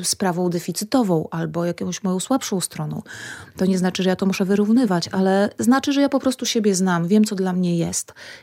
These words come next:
I wtedy dopasowanie tego mojego obszaru, który jest dla mnie charakterystyczny, do tej grupy zawodów czy grupy aktywności zawodowo szeroko, szeroko rozumianej będzie łatwiejsze, bo jeśli, po-, proszę p-,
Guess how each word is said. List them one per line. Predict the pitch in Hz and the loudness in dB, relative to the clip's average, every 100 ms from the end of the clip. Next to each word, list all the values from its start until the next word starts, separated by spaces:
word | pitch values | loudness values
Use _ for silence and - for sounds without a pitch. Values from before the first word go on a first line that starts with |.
| _ | _
I | 190 | -6
wtedy | - 247 269 180 170 - _ _ _ | 0 2 4 2 -2 -6 _ _ _
dopasowanie | 185 196 190 - 180 240 269 | -2 -2 -2 -2 2 4 4
tego | 214 190 | 2 0
mojego | 180 185 226 226 | 0 2 2 2
obszaru, | 208 - 196 185 165 | 0 -2 -2 -2 -4
który | - | -4
jest | 175 | -2
dla | 185 214 | 2 4
mnie | 240 | 4
charakterystyczny, | 233 226 208 - 185 - 196 - 175 - - - - | 4 0 -2 -4 -6 -4 -6 -4 -4 -6 -16 -20 -4
do | 185 | -2
tej | 180 254 294 - | 0 4 2 2
grupy | 185 220 339 453 - 170 160 196 | 4 6 6 4 0 -4 -4 -8
zawodów | 185 190 190 196 180 165 - - | -8 -6 -2 -2 -2 -6 -12 -10
czy | - | -6
grupy | 180 220 320 302 - _ | 0 0 0 -4 -4 _
aktywności | - 233 - 214 214 311 - | -10 -6 -2 4 4 4 -2
zawodowo | 190 175 175 165 170 | -4 -2 -2 -4 -4
szeroko, | - 185 175 - | -4 -6 -6 -8
szeroko | - 196 185 190 | -6 -6 -4 -4
rozumianej | 180 175 165 170 247 - - - - _ | -2 -2 -2 -2 -2 -4 -14 -20 -20 _
będzie | 185 196 190 | 2 2 4
łatwiejsze, | 220 214 - 208 196 175 | 2 0 0 0 0 -4
bo | 185 | -2
jeśli, | 208 226 233 226 - - - - _ | -2 0 2 2 0 -10 -18 -20 _
po-, | 254 - _ | -4 -4 _
proszę | 262 233 | -2 -2
p-, | - | -6